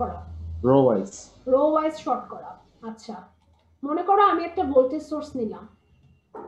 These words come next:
Speaker 1: হুম, সেই voltage সোর্সের positive মাথাটা আমি এই জায়গায় connect করলাম, Negative মাথাটা নিয়ে আমি এই জায়গায় connect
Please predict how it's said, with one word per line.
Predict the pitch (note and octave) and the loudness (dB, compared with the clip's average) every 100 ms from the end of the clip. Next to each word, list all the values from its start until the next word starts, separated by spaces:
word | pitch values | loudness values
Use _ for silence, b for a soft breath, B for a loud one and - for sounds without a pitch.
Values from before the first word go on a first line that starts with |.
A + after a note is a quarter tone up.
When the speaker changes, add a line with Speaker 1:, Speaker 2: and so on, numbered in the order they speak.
| - _ _ _ _ _ _ _ _ _ _ _ | -20 _ _ _ _ _ _ _ _ _ _ _
Speaker 1:
হুম, | F#4 C#4 - _ _ _ _ _ _ - _ - | -4 -4 -6 _ _ _ _ _ _ -20 _ -4
সেই | F#4 G4 C#4+ | 2 4 4
voltage | D4+ D#4+ G#4+ G#4+ | 0 2 0 2
সোর্সের | A4 G#4+ A4 - | 0 2 0 0
positive | D4+ C#4 D#4+ G#4 G4 | -2 -2 0 0 2
মাথাটা | F#4+ G4 G4 F#4 | 0 0 0 0
আমি | F4+ C4+ | 0 -2
এই | C#4+ | -2
জায়গায় | D4+ D#4 D#4 | 0 0 -2
connect | C4+ A#3 - | -4 -8 -8
করলাম, | G#3+ G3 G3+ F4+ - _ _ _ _ _ _ _ - | -6 -4 -6 -8 -12 _ _ _ _ _ _ _ -6
Negative | D4 D#4+ G4 A#4 G4+ | -2 0 2 2 2
মাথাটা | F#4 G#4 G#4 | 0 0 0
নিয়ে | F4+ D4+ C#4 | 0 0 -2
আমি | B3+ D4+ - | -6 -6 -10
এই | D4 D#4+ D#4+ | -6 -4 0
জায়গায় | D#4 D#4 C#4 | 0 -2 -4
connect | A#3 | -10